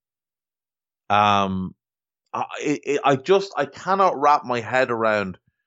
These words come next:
what kind of mindset you would have to be to boo such a thing. Do you think there is room for racism? Do you think racism is acceptable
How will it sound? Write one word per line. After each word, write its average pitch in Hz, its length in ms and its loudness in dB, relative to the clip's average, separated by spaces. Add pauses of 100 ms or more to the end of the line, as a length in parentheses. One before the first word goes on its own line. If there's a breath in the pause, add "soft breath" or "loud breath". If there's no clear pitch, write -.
(1400)
what 151 320 2
kind 143 300 -2
of 110 80 -4
mindset 120 640 -2
you 101 80 -10
would 98 80 -8
have 104 300 -2
to 98 100 -12
be 101 240 -6
to 92 240 -18
boo 104 240 -2
such - 320 -6
a 87 40 -6
thing. 80 380 -4 (3000)
Do 135 140 2
you 131 120 6
think 151 280 2
there 117 140 4
is 131 220 4
room 156 220 2
for 151 160 -6
racism? 156 640 -6 (880)
Do 120 60 -6
you 110 60 -2
think 139 220 0
racism 131 580 0
is 101 100 -10
acceptable 131 720 -8